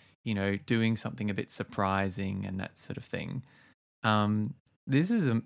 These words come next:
much, what feels like to me, a much bigger album. Even though it's only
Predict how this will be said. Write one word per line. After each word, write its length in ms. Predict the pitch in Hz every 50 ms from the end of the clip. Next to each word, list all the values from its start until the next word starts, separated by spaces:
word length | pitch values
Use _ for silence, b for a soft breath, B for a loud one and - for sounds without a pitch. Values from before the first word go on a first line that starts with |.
| _ -
much, 360 | 131 123 123 123 - - 110 107 110 - _ _ - _ _ -
what 280 | 131 127 139 143 - -
feels 340 | - - 139 139 139 127
like 240 | 139 131 - - - -
to 140 | - -
me, 360 | 107 104 104 104 127 180 220 226
a 80 | 160
much 300 | 135 131 127 - - - 107 101 110
bigger 480 | - 104 104 113 113 110 113 113 123 - - _ _ _ _ _ _
album. 500 | - 101 101 104 110 135 160 190 208 220 - -
Even 220 | - 135 135 147
though 80 | 143 127
it's 160 | 123 - -
only 180 | 135 127 127